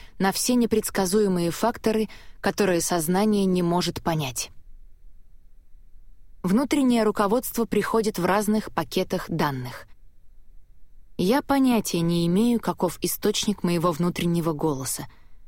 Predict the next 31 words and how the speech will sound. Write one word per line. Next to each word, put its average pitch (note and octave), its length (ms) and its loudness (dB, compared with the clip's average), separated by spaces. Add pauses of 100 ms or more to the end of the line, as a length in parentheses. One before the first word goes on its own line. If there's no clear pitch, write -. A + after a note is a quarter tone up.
(160)
Я, F3 140 2
конечно, F#3 420 0
не F#3 180 4
верю, A3+ 280 2
что - 180 -2
это E3+ 180 0
голос E3 400 0
Иисуса F3 460 -2
Христа F#3 540 0 (320)
или F#3+ 200 4
мёртвого F3+ 500 2
предка G#3 440 0
с - 100 -2
ирландским E3+ 480 0
акцентом, C#3 640 -4 (380)
или G3+ 180 4
это F#3+ 340 2 (200)
высокоразвитые F#3 880 2
пришельцы F#3+ 580 0
посылают E3 540 0
моей D#3+ 240 0
психике - 580 -4 (260)
пакеты F#3+ 380 0
данных D#3+ 400 0
с - 80 -6
космического E3 640 -2
корабля, E3+ 500 0 (380)
хотя F#3 300 0
это A#3 220 2
было B3 260 2
бы A3+ 240 2